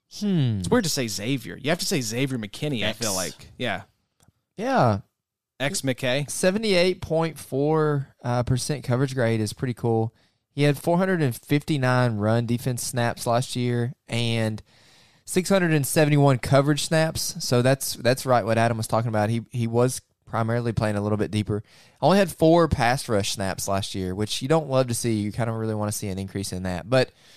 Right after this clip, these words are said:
Speaker 1: um, I agree. I think exactly what you started off with, Josh. This is addition by subtraction. Peppers being gone, which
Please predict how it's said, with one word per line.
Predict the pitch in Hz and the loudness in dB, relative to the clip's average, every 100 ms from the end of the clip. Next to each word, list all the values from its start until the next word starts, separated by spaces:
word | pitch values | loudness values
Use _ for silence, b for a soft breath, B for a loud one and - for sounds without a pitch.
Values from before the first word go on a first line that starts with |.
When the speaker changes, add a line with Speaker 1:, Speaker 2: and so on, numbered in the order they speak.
| b b b b | b b b b
Speaker 1:
um, | 131 143 | -2 2
I | 190 | 0
agree. | 226 160 220 - | 2 2 2 2
I | 123 | 0
think | 160 180 - | 0 -2 -2
exactly | 151 123 165 165 | -2 2 2 2
what | 156 139 | 0 0
you | 131 | -2
started | - 131 120 | 0 0 2
off | 110 107 | 2 0
with, | 104 | -2
Josh. | 104 101 113 - | 0 0 -2 -8
This | 120 123 | -4 -4
is | 123 113 | -2 -2
addition | 104 110 - 117 104 101 | 0 0 -2 -4 -6 -4
by | 101 104 | -2 -2
subtraction. | 101 98 87 92 78 - 87 - b b b b | -2 -6 -6 -6 -6 -10 -12 -18 b b b b
Peppers | 147 151 151 | 2 2 2
being | 156 143 | 2 2
gone, | 139 135 131 | 2 4 4
which | 127 | 0